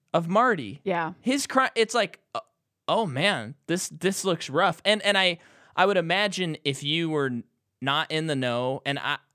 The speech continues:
Speaker 1: you know, without the internet, I don't know if you would know that they're making a third movie, and you'd be like, "Wait, this has gotta be wrapping up soon. Like,
Speaker 2: Yeah.
Speaker 1: what, what is happening?"
Speaker 2: Yeah.
Speaker 1: And then this mysterious man comes up, and he goes,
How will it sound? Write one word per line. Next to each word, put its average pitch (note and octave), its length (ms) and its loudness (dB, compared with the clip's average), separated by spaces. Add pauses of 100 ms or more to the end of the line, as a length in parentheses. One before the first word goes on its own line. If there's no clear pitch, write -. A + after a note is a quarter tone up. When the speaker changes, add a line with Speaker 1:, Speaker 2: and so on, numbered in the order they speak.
Speaker 1:
you D#3 120 -2
know, C3 80 -2
without D3 300 0
the C3+ 120 -2
internet, D3 420 -2
I C3+ 120 0
don't E3 120 0
know C#3+ 80 0
if B2 120 -6
you B2+ 120 0
would A2+ 120 -2
know A#2 220 0
that A2 120 -6
they're A2+ 120 -2
making A2+ 300 -4
a F#2+ 60 -6
third A#2 340 -2
movie, G#2 380 -4
and D3 140 -2
you'd D#3 120 -2
be D#3 80 2
like, B2+ 200 0 (180)
"Wait, C#3+ 480 -2 (920)
this G3+ 140 -6
has C#4 120 -6
gotta A#3+ 180 2
be C#3+ 100 -2
wrapping B2+ 360 0
up F3+ 140 0
soon. B2 260 -4
Like, G#2+ 100 2
Speaker 2:
Yeah. G4 180 4
Speaker 1:
what, F3+ 280 2
what E3 220 2
is D#3 120 -4
happening?" A#2+ 680 -6
Speaker 2:
Yeah. F#3+ 280 -2 (520)
Speaker 1:
And E3+ 120 4
then F#3 120 4
this E3 160 0
mysterious F#3+ 680 0
man D#3+ 280 2
comes D3 260 0
up, C#3 160 2
and C3+ 100 0
he C3+ 100 0
goes, B2+ 340 0